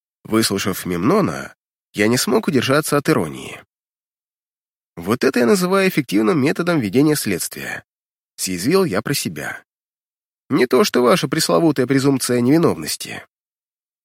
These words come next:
Тогда же в очередной раз я подивился жестокости и абсолютной прямоте того века, в котором очутился.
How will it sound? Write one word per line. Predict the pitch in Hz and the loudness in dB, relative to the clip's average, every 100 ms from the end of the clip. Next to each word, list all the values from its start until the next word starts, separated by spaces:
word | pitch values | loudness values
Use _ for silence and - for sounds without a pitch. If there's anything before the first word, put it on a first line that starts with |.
| _ _ - | _ _ -4
Тогда | 92 120 208 | -2 2 2
же | 208 | 2
в | |
очередной | 185 - 160 151 131 | 2 2 4 6 6
раз | 113 139 131 | 6 4 2
я | 87 95 | -2 -2
подивился | 110 110 113 117 104 | 0 0 2 2 -2
жестокости | 92 - 151 151 127 - 123 117 107 | -4 -2 0 0 -2 -2 -2 0 -2
и | - | -2
абсолютной | 110 - 120 120 113 | 0 2 2 2 0
прямоте | 107 98 85 - 175 | 0 -2 -2 -2 -4
того | 180 104 139 | 0 2 2
века, | 139 143 - 131 - - _ | 2 0 0 -10 -14 -18 _
в | |
котором | 113 107 101 95 | -2 0 0 0
очутился. | 107 151 98 76 - - | -2 -2 -4 -4 -8 -10